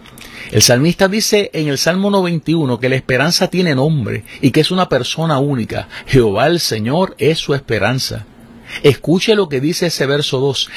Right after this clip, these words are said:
"Diré yo a Jehová, esperanza mía y castillo mío. Diré yo al Señor, esperanza mía y castillo mío". Esta expresión es consona con las definiciones de la esperanza que nos ofrece el Nuevo Testamento.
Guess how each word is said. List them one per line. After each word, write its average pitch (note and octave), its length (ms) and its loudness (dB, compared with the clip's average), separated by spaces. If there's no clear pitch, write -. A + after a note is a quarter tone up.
"Diré C3 560 2
yo D3+ 180 0
a D#3+ 120 0
Jehová, A#2 500 -4
esperanza B2 720 2
mía C#3+ 300 2
y A2 80 -2
castillo A#2 440 -2
mío. G#2+ 300 -4
Diré C3+ 600 2
yo D#3 240 0
al F3 200 0
Señor, A#2+ 600 -4
esperanza B2 760 2
mía A#2+ 480 0
y B2+ 100 -2
castillo A2 460 0
mío". G2 260 -6
Esta F#3+ 240 4
expresión F#3 540 0
es E3 80 -4
consona G3 500 -2
con D#3 160 0
las C#3+ 100 2
definiciones C#3+ 560 0
de G3 100 2
la F3 40 2
esperanza E3 580 0
que C#3 100 2
nos C3 140 -2
ofrece C3 420 0
el B2 100 0
Nuevo B2+ 220 0
Testamento. G#2+ 640 -4